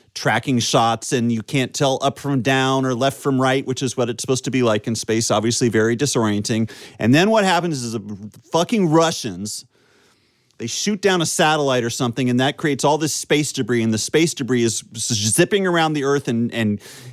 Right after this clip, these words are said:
dinging up the satellites. And basically what happens is every, all the other astronauts get flung off into space or they die in the spacecraft. And so it's just Sandra Bullock who has to make her way slowly,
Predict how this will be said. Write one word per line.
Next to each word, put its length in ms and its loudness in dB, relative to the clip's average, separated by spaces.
dinging 360 4
up 140 0
the 60 -2
satellites. 640 0
And 80 -2
basically 380 2
what 120 4
happens 300 0
is 80 -4
every, 300 2
all 240 2
the 120 2
other 160 2
astronauts 480 -2
get 280 -2
flung 520 0
off 240 0
into 160 -4
space 400 0
or 80 -2
they 160 0
die 340 2
in 140 -2
the 80 -2
spacecraft. 920 -4
And 120 -4
so 140 0
it's 120 -4
just 240 -2
Sandra 300 2
Bullock 300 0
who 80 0
has 180 0
to 80 -6
make 260 0
her 140 2
way 160 2
slowly, 720 0